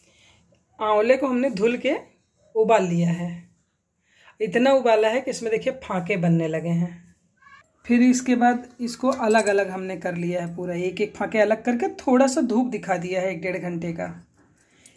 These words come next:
इसके बाद इसमें हमने मिला दिया है हल्दी, सरसों दरदरा पीस के और मिर्चा काट के,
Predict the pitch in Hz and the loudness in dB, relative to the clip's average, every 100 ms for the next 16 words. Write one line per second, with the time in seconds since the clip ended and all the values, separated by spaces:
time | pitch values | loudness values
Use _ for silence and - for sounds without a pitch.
0 | - 202 - 233 226 - 240 233 233 240 | -8 -4 0 2 0 2 4 6 6 6
1 | 226 208 208 214 214 214 196 185 208 294 | 4 2 0 -2 -2 -2 -2 0 0 0
2 | - - _ _ _ _ _ _ _ _ | -4 -20 _ _ _ _ _ _ _ _
3 | _ _ _ _ _ _ _ - - 214 | _ _ _ _ _ _ _ -6 4 4
4 | 196 - 240 233 226 - _ - 196 214 | 4 4 4 4 2 -6 _ -14 -4 -2
5 | 202 214 220 220 208 202 - 233 294 - | 0 2 2 0 -8 -8 -2 0 0 -4
6 | - _ _ _ - 196 214 202 208 220 | -20 _ _ _ -6 0 2 2 0 0
7 | - 247 233 180 165 - 165 | 4 4 4 0 -2 -6 -12